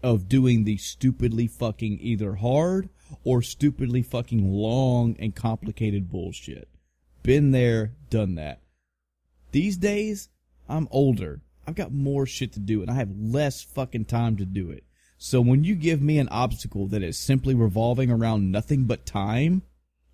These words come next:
and grinding, I cheat. I cheat my fucking ass off, and I make my own reasons and excuses for them. An example, if I play a game, and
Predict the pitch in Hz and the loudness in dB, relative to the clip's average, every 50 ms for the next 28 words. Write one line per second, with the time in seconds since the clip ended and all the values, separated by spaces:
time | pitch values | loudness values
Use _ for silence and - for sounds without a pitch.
0 | _ - - 117 113 104 101 110 110 117 135 151 160 165 185 196 202 202 - - | _ -2 2 2 4 4 2 2 2 4 4 4 4 4 2 0 0 -2 -4 -10
1 | _ _ _ _ _ - - 123 156 180 185 - - - 123 107 87 - - - | _ _ _ _ _ -4 0 2 2 2 2 0 -2 -2 -2 -2 -2 -4 -10 -18
2 | - _ _ _ _ _ _ _ _ _ - - - 190 - - 139 131 - 123 | -20 _ _ _ _ _ _ _ _ _ -8 -6 -6 -6 -4 -2 -2 0 2 2
3 | 120 123 123 - 120 107 - - - 98 85 82 80 69 - - - - - - | 2 2 0 -2 -4 -6 -6 -6 -6 -6 -6 -8 -10 -12 -12 -14 -14 -14 -14 -14
4 | - - 107 123 143 175 170 147 139 147 - 143 139 143 135 135 139 147 139 127 | -10 -6 -2 0 0 2 2 2 0 0 0 0 0 0 2 2 2 2 2 2
5 | 123 127 123 123 139 135 151 165 147 - - - 175 165 - - 104 - - 95 | 2 4 4 4 2 2 0 -2 -6 -8 -8 -8 -8 -8 -8 -10 -12 -12 -12 -12
6 | 90 - - 71 71 - _ _ _ _ _ _ - - 160 156 156 135 117 120 | -12 -12 -12 -14 -14 -16 _ _ _ _ _ _ -6 -2 0 2 2 2 2 2
7 | 123 107 90 - 69 67 60 57 - _ _ _ _ _ _ _ - - - - | 2 0 -2 -6 -10 -12 -14 -16 -20 _ _ _ _ _ _ _ -8 -4 -4 -4
8 | - - - 185 170 165 143 131 117 120 117 101 85 64 64 60 58 - _ _ | -2 2 2 2 4 4 2 2 4 2 2 0 0 -4 -8 -10 -12 -16 _ _
9 | _ _ _ _ _ _ _ _ _ _ _ _ _ _ _ - - _ _ - | _ _ _ _ _ _ _ _ _ _ _ _ _ _ _ -20 -20 _ _ -4
10 | 120 117 113 117 120 110 | -2 2 2 2 2 0